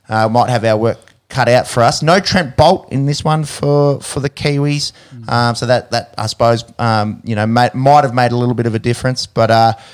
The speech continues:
Speaker 1: yeah, Harry Brook, uh, he's, he's gonna continue to break records, uh, the, the way that he's playing at the moment.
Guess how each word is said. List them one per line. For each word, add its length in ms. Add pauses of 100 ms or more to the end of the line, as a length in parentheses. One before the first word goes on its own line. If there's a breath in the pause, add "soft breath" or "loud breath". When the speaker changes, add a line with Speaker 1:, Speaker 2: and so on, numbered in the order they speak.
(120 loud breath)
Speaker 1:
yeah, 160
Harry 240
Brook, 300
uh, 340
he's, 260
he's 180
gonna 280
continue 380
to 60
break 240
records, 420
uh, 200
the, 180
the 100
way 140
that 100
he's 140
playing 240
at 80
the 60
moment. 260